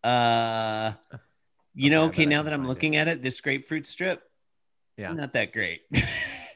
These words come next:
Speaker 1: Like, it's fun that Garfield's attacking the grapefruit, I
Speaker 2: Not that
Speaker 1: guess,
Speaker 2: great.
Speaker 1: but it's not that great. I, I remembered this week as also containing, um,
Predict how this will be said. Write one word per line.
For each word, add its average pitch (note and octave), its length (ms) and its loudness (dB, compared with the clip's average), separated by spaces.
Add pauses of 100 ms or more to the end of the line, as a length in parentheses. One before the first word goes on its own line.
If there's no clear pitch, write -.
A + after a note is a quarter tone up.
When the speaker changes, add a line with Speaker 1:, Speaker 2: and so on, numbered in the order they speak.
(340)
Speaker 1:
Like, C4 160 8
it's F3+ 220 6
fun G#3 380 8
that F3+ 180 6
Garfield's D#3+ 480 6
attacking C3 540 6
the A2+ 80 -4
grapefruit, A2 600 -4
I E2+ 60 -4
Speaker 2:
Not G2 140 -2
that E2 60 -2 (160)
Speaker 1:
guess, A2 80 -10
Speaker 2:
great. F#2+ 220 -4
Speaker 1:
but D2+ 220 -8 (540)
it's - 80 -18
not C#3+ 240 -2
that A#2+ 200 2
great. A2 160 -4
I, F3 320 4
I F#3+ 120 4
remembered F3+ 560 0
this C3+ 200 -2
week C3 220 -2
as A2+ 160 0
also A2 400 -2
containing, G2+ 880 -6 (140)
um, F#2 680 -4